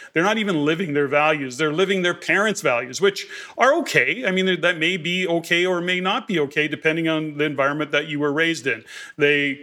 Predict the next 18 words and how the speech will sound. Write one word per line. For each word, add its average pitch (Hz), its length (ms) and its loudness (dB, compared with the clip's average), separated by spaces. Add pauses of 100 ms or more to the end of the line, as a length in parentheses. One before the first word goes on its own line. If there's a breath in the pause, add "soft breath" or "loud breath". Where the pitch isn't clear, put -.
(120)
confuse 147 800 -2
core 170 360 2
values 156 500 2
with 160 200 0
moral 165 360 2
values. 123 640 -4
And 147 280 0 (420 loud breath)
of 139 120 0
course, 156 340 2
that 160 380 2
can 165 140 0
get 135 120 0
a 139 60 -2
little 131 200 -2
bit 123 160 -6
messy. 123 400 -4 (460 loud breath)
But 180 100 4
I, 185 80 2